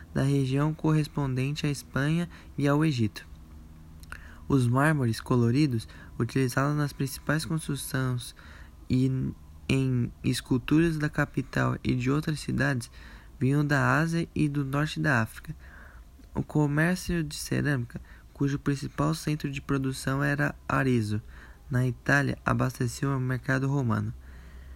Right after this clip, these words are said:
bem como as provin-,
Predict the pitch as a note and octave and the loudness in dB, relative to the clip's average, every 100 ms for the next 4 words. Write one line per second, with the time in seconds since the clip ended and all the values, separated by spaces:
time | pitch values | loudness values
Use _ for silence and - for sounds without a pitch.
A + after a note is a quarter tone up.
0 | - - - C#3+ C#3+ B2+ E3 - - - | -16 -14 -2 2 2 0 -8 -14 -18 -18
1 | - - - - - - C#3+ D#3 D#3+ D#3+ | -20 -20 -18 -18 -10 0 2 4 2 0
2 | - D3+ D3 C#3 C3+ C#3 C3+ | 0 0 2 0 -2 -2 -4